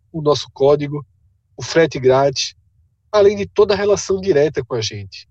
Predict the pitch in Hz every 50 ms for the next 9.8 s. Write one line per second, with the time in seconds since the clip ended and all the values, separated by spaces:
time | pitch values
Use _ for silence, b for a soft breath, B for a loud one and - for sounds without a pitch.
0 | _ _ _ 151 165 175 143 - _ 160 170 180 196 180 165 139 139 139 131 -
1 | 127 101 - 113 113 - - 135 127 - 147 131 127 127 131 131 - - - 143
2 | 135 139 143 135 123 - 123 123 120 131 127 123 - _ _ _ _ _ _ _
3 | 170 190 220 - - 131 127 123 120 - - 135 151 170 - _ _ - - 175
4 | 165 165 147 - 165 160 160 139 127 160 147 143 135 127 110 110 107 113 113 117
5 | 117 - - 175 - _ _ _ _ _ _ _ _ 123 123 - - 143 131 123
6 | 120 113 110 - _ 127 135 143 143 127 123 120 113 110 - - 175 202 214 196
7 | - - - - - 143 185 190 - - - - _ _ _ _ _ _ _ _
8 | _ _ - 131 127 123 107 113 113 113 120 127 - 147 147 147 143 - - -
9 | 185 208 - 220 - - 180 156 135 - 135 135 143 156 165 -